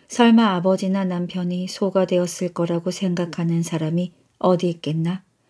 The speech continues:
또 집에 소가 들어왔는데 몰아내지 않을 사람이 어디 있겠는가?" 박초시도 그 말을 듣고 보니 맞는 말이었습니다. "그나저나 그 친구가 나쁜 사람이구먼.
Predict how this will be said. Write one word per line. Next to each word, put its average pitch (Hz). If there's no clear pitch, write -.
또 240
집에 208
소가 214
들어왔는데 185
몰아내지 214
않을 190
사람이 190
어디 180
있겠는가?" 165
박초시도 214
그 208
말을 202
듣고 202
보니 180
맞는 175
말이었습니다. 190
"그나저나 190
그 208
친구가 196
나쁜 185
사람이구먼. 175